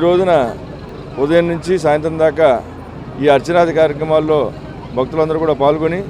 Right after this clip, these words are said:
అమ్మవారి యొక్క ఆశీస్సులు పొందాలని కోరుకుంటున్నాం. జై దుర్గా భవాని.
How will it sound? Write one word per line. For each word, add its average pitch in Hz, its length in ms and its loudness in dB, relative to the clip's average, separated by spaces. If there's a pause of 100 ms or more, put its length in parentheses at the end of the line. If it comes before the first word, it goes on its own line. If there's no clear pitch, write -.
(380)
అమ్మవారి 160 360 4
యొక్క 143 120 -4 (140)
ఆశీస్సులు 139 440 -4 (320)
పొందాలని 139 400 -2
కోరుకుంటున్నాం. 101 440 -8 (180)
జై 135 180 4
దుర్గా 113 200 -4 (100)
భవాని. 92 280 -6